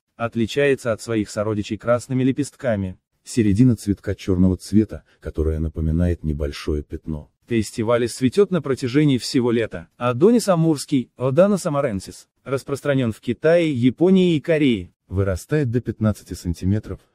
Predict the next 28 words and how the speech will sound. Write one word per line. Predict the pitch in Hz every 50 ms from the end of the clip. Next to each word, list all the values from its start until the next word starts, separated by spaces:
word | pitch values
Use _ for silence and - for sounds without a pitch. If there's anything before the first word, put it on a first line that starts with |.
| _ _ _ _ _
цветёт | - - 95 90 - 117 110 - -
раньше, | 95 98 104 104 95 - - 92 -
чем | - - 90 85
весенние | 90 87 - - 90 90 87 85 82
сорта, | - - 90 87 - - 113 113 - _
и | - 98
всего | - - - 98 113 123
лишь | 123 101
две | 90 90 90 95
недели. | 98 98 98 90 87 90 82 76 78 - _ _ _ _
Адонис | - 117 120 110 117 131 131 127 120 - -
однолетний | 123 113 117 117 107 117 131 131 - 147 139 127
красный. | - - 135 139 127 117 - - 101 85 82 - _ _ _ _ _
Цветы | - - - 123 127 117 - 147 143 131
красные, | - - 127 135 143 - - 151 143 127
мелкие, | 117 117 139 170 175 165 - 139 117
с | - -
чёрным | - - - 110 98 90 92 87 85
пятном | - 87 - 98 98 98 92 87
посередине. | - 95 - - 110 104 101 92 92 92 78 71 69 - _ _ _ _ _ -
Листья | 113 113 113 127 160 156 - - 143 123
узкие | 131 151 - - - 208 175
и | 156
рассечённые. | 135 123 - - 120 - - 123 101 85 78 73 71 73 - _ _ _ _ _
Вырастает | 101 104 120 117 120 120 - - 160 170 160 135
до | 120 127
пятидесяти | - - 120 - - 117 107 107 - - - 104
сантиметров, | 95 - - 95 90 - - 98 104 107 113 - 107 98 - _